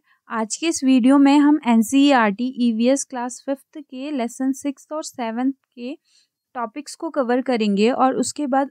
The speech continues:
उन सभी क्वेश्चंस को करेंगे जो कि सीटेट एग्जाम्स में इन चैप्टर से पूछे जा चुके हैं। तो जो सिक्स्थ चैप्टर है वो है बूंद बूंद दरिया दरिया, इसमें पानी के बारे में बताया हुआ है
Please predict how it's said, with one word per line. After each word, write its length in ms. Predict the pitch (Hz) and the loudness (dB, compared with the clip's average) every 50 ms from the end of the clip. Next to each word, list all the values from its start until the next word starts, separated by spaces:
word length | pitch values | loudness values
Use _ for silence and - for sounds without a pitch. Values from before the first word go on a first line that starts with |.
| _ | _
उन 160 | - 269 277 | -10 -8 -6
सभी 340 | 277 - 320 311 277 320 339 | -6 -4 -4 -4 -2 -2 -4
क्वेश्चंस 580 | 339 _ _ - 247 - - - 294 302 302 - | -4 _ _ -16 -14 -12 -8 -4 -4 -2 -4 -4
को 160 | - 330 320 | -4 -8 -6
करेंगे 440 | 302 277 240 226 220 220 240 277 294 | -4 -4 -2 -2 -2 -2 -2 -2 -2
जो 200 | 254 262 254 247 | 0 0 -2 -2
कि 160 | 254 - 285 | -2 -6 -12
सीटेट 540 | - - - 240 233 214 - 269 262 - 254 | -12 -8 -6 -6 -6 -6 -6 -8 -8 -8 -12
एग्जाम्स 540 | 233 190 190 202 214 202 208 214 208 - - | -14 -10 -6 -4 -4 -2 0 0 -2 -2 -2
में 140 | 262 285 330 _ - - - _ _ - | -4 -6 -6 _ -12 -20 -20 _ _ -6
इन 160 | - 294 311 | -4 -4 -2
चैप्टर 420 | 294 339 277 233 220 - 220 226 | 0 2 0 0 0 -2 -6 -8
से 180 | 220 - 285 294 | -6 -6 -8 -8
पूछे 420 | 269 - 277 262 240 - 294 285 | -8 -8 -14 -12 -8 -6 -4 -2
जा 180 | 247 254 214 190 | 0 0 0 -2
चुके 300 | 190 - 190 - - 180 | -2 -6 -14 -16 -16 -16
हैं। 220 | 160 165 - 202 - _ _ _ _ _ _ _ _ _ _ _ _ _ _ - | -16 -16 -16 -18 -20 _ _ _ _ _ _ _ _ _ _ _ _ _ _ -12
तो 100 | 320 320 | -10 -8
जो 140 | 262 349 370 | -6 -6 -6
सिक्स्थ 340 | - - 359 359 - - | -4 -4 -6 -6 -4 -2
चैप्टर 440 | - 339 277 240 - - 240 247 247 | 0 2 0 0 0 -4 -12 -10 -8
है 180 | 247 254 262 277 | -6 -4 -4 -4
वो 180 | 262 247 254 | -2 0 0
है 160 | 262 254 277 269 | 0 2 0 0
बूंद 360 | 233 233 262 269 294 294 269 | 0 2 4 6 6 6 4
बूंद 280 | 262 285 302 302 269 | 4 4 6 6 6
दरिया 300 | 226 220 214 208 240 262 | 6 4 4 4 4 4
दरिया, 440 | 277 240 220 208 196 202 208 240 294 294 _ _ _ _ | 4 4 4 4 4 4 4 4 2 0 _ _ _ _
इसमें 260 | - 262 - 294 320 302 | -14 -10 -6 -6 -6 -4
पानी 320 | - 294 247 240 240 254 | -2 -2 -2 -2 -2 -4
के 120 | 247 302 | -4 -4
बारे 260 | 285 285 277 262 247 262 | -2 0 0 0 0 0
में 160 | 262 262 247 | 0 0 0
बताया 400 | 240 226 208 - 214 214 220 247 | 0 0 0 0 0 2 2 2
हुआ 260 | 247 226 226 214 202 | 2 0 0 0 2
है 280 | 208 208 214 247 302 | 2 2 2 0 -2